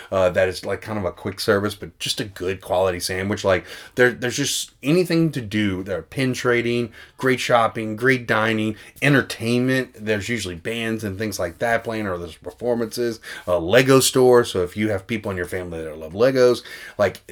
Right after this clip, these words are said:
Disney World and Disneyland both have those. Uh, but Disney Springs is a great thing to do for a non-park day that you can just kinda relax and take your time and, and just don't have to deal with the hustle and bustle of, you know,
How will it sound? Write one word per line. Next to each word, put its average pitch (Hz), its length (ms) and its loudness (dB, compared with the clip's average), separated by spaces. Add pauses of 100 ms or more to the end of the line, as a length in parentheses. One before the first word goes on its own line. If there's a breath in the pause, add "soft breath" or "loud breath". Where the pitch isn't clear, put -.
(120)
Disney 98 280 -2
World 90 380 2
and 95 180 -4
Disneyland 85 420 -4
both 92 220 -2
have 127 260 0
those. 123 340 6 (320 loud breath)
Uh, 95 360 2 (300)
but 110 280 -2
Disney 131 260 0
Springs 113 320 -4
is 92 140 -4
a 90 80 -8
great 92 540 -4
thing 101 200 -2
to 90 60 -2
do 87 220 -6
for 87 180 -2
a 82 60 -6
non-park 85 680 -6
day 107 220 0
that 92 240 -2
you 92 160 -8
can 95 160 -6
just 87 180 -10
kinda 95 160 -6
relax 110 600 -6
and 85 80 -18
take - 180 -18
your 78 100 -20
time 127 460 0
and, 90 180 -2 (360 loud breath)
and 95 140 -4
just 98 320 -6
don't 117 640 -4
have 123 160 -6
to 117 80 -4
deal 107 180 4
with 98 80 -2
the 104 80 -10
hustle 101 380 0
and 90 100 -6
bustle 90 400 0
of, 85 240 -6 (680 loud breath)
you 98 80 -2
know, 85 240 0